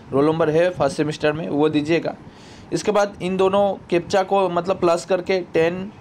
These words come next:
और ट्वेल्व प्लस करके ट्वेंटी टू हो रहा है, तो ट्वेंटी टू वहाँ पे डालिएगा। उसके बाद गेट्स रिजल्ट में क्लिक कीजिएगा, ठीक है, यहाँ पे ट्वेंटी टू डालिएगा, गेट्स result में click कीजिएगा, तो result आ जाएगा। आपका paper back है क्या है वो,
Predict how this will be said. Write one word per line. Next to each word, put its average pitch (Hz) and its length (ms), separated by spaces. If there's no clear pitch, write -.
और 156 140
ट्वेल्व 175 280
प्लस 170 240
करके 180 220
ट्वेंटी 170 340
टू 185 180
हो 175 120
रहा 160 120
है, 170 60
तो 190 60
ट्वेंटी 165 300
टू 165 120
वहाँ 156 140
पे 160 120
डालिएगा। 156 500
उसके - 180
बाद 165 180
गेट्स 170 320
रिजल्ट 165 360
में 165 180
क्लिक 160 220
कीजिएगा, 143 420
ठीक 226 180
है, 143 100
यहाँ 151 220
पे 165 120
ट्वेंटी 165 320
टू 175 140
डालिएगा, 156 440
गेट्स 156 300
result 165 260
में 160 100
click 165 180
कीजिएगा, 160 320
तो 170 120
result 170 340
आ 170 100
जाएगा। 165 360
आपका 151 200
paper 170 360
back 160 280
है 175 140
क्या 165 240
है 160 200
वो, 151 220